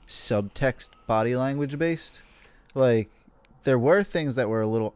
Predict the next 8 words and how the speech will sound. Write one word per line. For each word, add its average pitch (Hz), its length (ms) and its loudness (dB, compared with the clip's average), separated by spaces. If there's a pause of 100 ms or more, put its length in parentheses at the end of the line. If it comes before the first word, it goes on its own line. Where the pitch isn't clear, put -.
odd 104 320 0
about 104 380 -4 (280)
their 104 360 0 (100)
get 110 180 0
together, 101 480 -6 (800)
but 107 420 2
then 120 300 0
when, 104 760 -2